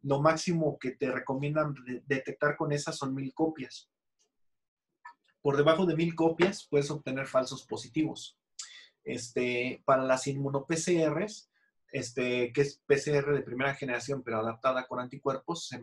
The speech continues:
puede manejar hasta una copia. Las de segunda generación, que es la que estamos viendo ahorita, se maneja un rango entre diez y mil copias. Por debajo de cien copias, la probabilidad de obtener falsos positivos es muy, muy alta.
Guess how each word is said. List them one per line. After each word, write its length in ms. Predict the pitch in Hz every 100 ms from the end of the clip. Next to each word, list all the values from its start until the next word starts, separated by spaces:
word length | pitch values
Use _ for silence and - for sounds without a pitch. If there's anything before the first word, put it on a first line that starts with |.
| 117
puede 220 | 135 135
manejar 340 | 131 123 117 127
hasta 220 | 123 123
una 180 | 127 139
copia. 480 | 175 - 151 196 - _ - - _
Las 180 | 131 131
de 80 | 139
segunda 320 | 156 170 180
generación, 760 | 175 151 143 143 147 165 190 -
que 120 | -
es 100 | 123
la 80 | 135
que 60 | -
estamos 340 | - 135 143
viendo 220 | 143 139
ahorita, 340 | 143 139 147 - - - _
se 340 | - 127 127
maneja 460 | 135 139 147 147 156
un 140 | 151
rango 320 | 147 147 151
entre 260 | 143 135 127
diez 400 | 139 175 208 -
y 120 | 139
mil 260 | 135 143 139
copias. 680 | 151 147 - 120 113 - _
Por 180 | 139 135
debajo 300 | 143 160 196
de 100 | 143
cien 240 | 160 156
copias, 500 | 160 160 175 220 - - - - -
la 320 | 131 127 127
probabilidad 640 | 139 127 131 135 139 143 160
de 80 |
obtener 360 | 156 - 139 147
falsos 320 | 151 147 151
positivos 560 | - 127 - 139 143 -
es 200 | 143 139
muy, 500 | 131 131 135 139 -
muy 280 | 127 120 131
alta. 320 | 330 311 -